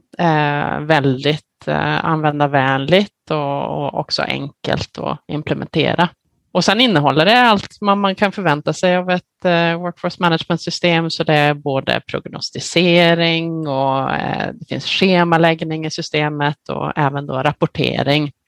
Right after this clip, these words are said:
Där man kan både titta på historisk rapportering och även då realtid.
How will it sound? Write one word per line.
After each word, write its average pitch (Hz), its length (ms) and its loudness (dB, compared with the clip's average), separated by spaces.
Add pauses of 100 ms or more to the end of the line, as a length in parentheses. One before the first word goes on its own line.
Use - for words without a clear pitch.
(560)
Där 135 80 4
man 131 100 -4
kan 147 340 0
både 151 260 4
titta 160 300 0
på 143 260 -2
historisk 151 720 0
rapportering 165 600 -2
och 170 220 -6
även 143 280 -4
då 156 140 0 (200)
realtid. - 640 0